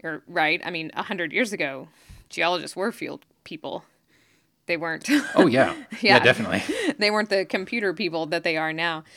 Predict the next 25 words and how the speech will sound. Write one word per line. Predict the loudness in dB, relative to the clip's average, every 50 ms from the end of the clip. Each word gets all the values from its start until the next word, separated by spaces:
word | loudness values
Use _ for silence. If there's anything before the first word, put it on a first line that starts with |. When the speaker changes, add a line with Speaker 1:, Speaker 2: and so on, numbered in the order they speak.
| -20 -20 -20 _ 0
Speaker 1:
Um, | 0 0 0 -2 -8
so | -10 -2 0 0 0
no | 2 0 0 0 2
matter | 2 2 2 0 0
what | -2 -2 -4 -4 -2
you | -2 -4 -2
do | -2 -2 -2 -2
in | -2 -4
geology, | -6 -4 -4 -4 -2 -4 -6 -6 -6 -6 -6 -6
we | -8 -6 -2 -2
obviously | -2 -2 -4 -8 -8 -8 -10
train | -8 -6 -6 -6 -6 -6
a | -8
lot | -10 -10
of | -10 -12
petroleum | -16 _ -6 -4 -4 -2 -2 -4 -6 -8
geologists | -8 -6 -2 -2 -2 -2 -2 -4 -6 -8 -8 -10 -10 -10
at | -10 -8
the | -8 -8
University | -8 -6 -8 -8 -10 -10 -12
of | -14
Oklahoma, | -12 -12 -10 -10 -8 -8 -8 -8 -10 -12 _ -20 -20 -20 -20 -20 -20 _ _ -2
but, | 0 0 0 -2 -4
you | -8 -6
know, | -6 -6 -8 -8